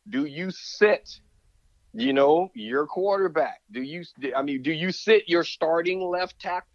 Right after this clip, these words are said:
Do you sit Trent Williams, not knowing that the other teams are sick? You do it. And then the flip side of it, if you gotta face somebody in the playoffs, do you play a, do you, um, play a,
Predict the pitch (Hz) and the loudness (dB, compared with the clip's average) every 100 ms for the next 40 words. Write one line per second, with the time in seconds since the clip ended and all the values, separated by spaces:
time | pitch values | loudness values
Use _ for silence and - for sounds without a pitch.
0 | _ 143 160 190 - 208 214 - - 190 | _ -8 -6 -8 -2 2 2 2 -4 -4
1 | 185 180 190 196 175 127 _ - - _ | 0 4 6 6 4 -2 _ -20 -20 _
2 | _ _ _ _ - 143 135 156 - 175 | _ _ _ _ -10 -4 -2 -2 -2 0
3 | 196 190 170 160 151 151 156 147 170 175 | 2 0 -2 -2 -2 -2 -4 -4 -2 -2
4 | 160 165 160 147 139 127 135 131 - 151 | -6 -8 -8 -8 -8 -6 -4 -4 0 -2
5 | - _ _ _ _ _ - 123 143 147 | -2 _ _ _ _ _ -16 -10 -2 2
6 | 143 117 - 151 185 185 160 214 269 - | 4 4 2 2 4 2 0 0 0 0
7 | 240 180 165 175 233 - _ _ _ - | 0 0 0 -2 -6 -12 _ _ _ -8
8 | 175 202 202 190 226 233 - 208 202 202 | -6 -2 -2 -2 -4 -4 -4 -6 -2 -2
9 | 196 196 196 185 220 285 262 156 110 - | -2 -2 -4 -4 -2 0 0 0 -2 -8
10 | - _ _ _ _ _ 123 220 220 226 | -18 _ _ _ _ _ -6 -4 -4 -4
11 | - 233 226 196 - 165 175 214 208 202 | 0 2 2 0 -8 -10 -8 -6 -6 -8
12 | - _ - - 170 160 156 165 165 _ | -12 _ -12 -2 0 2 2 -2 -8 _
13 | _ _ _ - 226 285 277 | _ _ _ 0 4 4 4